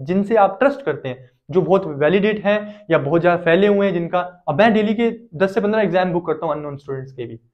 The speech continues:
टच वुड। But अब मेरे को तो आप पकड़ सकते हो ना, मेरे को कह सकते हो ना कि अगर आपकी आईडी के साथ प्रॉब्लम हुआ है। Last two and half year से मैं एग्जाम बुकिंग कर रहा हूँ, पर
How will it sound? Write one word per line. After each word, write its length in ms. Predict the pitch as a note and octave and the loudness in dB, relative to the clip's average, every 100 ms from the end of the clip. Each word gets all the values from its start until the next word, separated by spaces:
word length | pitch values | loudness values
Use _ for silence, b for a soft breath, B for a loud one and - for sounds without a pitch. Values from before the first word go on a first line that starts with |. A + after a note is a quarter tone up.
| _ - | _ -4
टच 180 | D#3 E3 | -4 0
वुड। 260 | A3 A3+ B B B _ - | -2 -2 B B B _ 4
But 220 | G#3+ A3 - - _ - | 4 4 -2 -12 _ 2
अब 100 | F#3+ | 4
मेरे 340 | F#3+ E3+ F#3+ G#3+ | 4 4 4 6
को 80 | |
तो 80 | C#4+ | 6
आप 100 | C4 | 4
पकड़ 180 | A#3+ B3 | 4 2
सकते 280 | F#3+ - D#3 | 0 -2 -2
हो 60 | |
ना, 280 | D#3+ F3 - | -2 -4 -4
मेरे 160 | E3 G3+ | 0 2
को 60 | G3+ | 4
कह 120 | G3+ | 4
सकते 260 | G3 - | 2 -4
हो 40 | D#3 | -6
ना 100 | F3+ | -2
कि 100 | F3 | 0
अगर 100 | E3 | 2
आपकी 280 | D3+ - D#3+ | 0 -2 -4
आईडी 180 | D3 | -4
के 40 | D3+ | -6
साथ 120 | D3 | -8
प्रॉब्लम 280 | C#3+ C3 C3+ | -6 -6 -6
हुआ 160 | B2 | -8
है। 120 | A#2+ b b - | -10 b b 0
Last 200 | E3+ G3 | 4 4
two 280 | G3 - A#3 | 0 -2 0
and 120 | G3 | 2
half 220 | E3+ G3 | 4 4
year 180 | G3+ G3 | 4 0
से 60 | G3 | 0
मैं 60 | |
एग्जाम 260 | F3 E3+ F3 | -2 -2 -2
बुकिंग 200 | F#3 E3 | -2 -2
कर 80 | D#3 | -4
रहा 100 | F3 | -6
हूँ, 80 | F3 | -6
पर 320 | E3 - | -8 -8